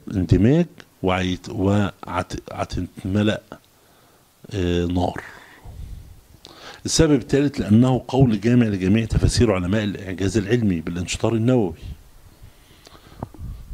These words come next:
خلاص؟ طيب، الآية السابعة فيها سؤال:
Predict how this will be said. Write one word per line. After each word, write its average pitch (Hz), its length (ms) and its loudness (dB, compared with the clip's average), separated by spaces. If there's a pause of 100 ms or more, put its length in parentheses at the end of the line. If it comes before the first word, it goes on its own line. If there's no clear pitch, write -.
خلاص؟ 107 200 -4 (1700)
طيب، 90 220 4 (100)
الآية 107 280 0
السابعة 120 340 0
فيها 117 180 0
سؤال: 117 400 -2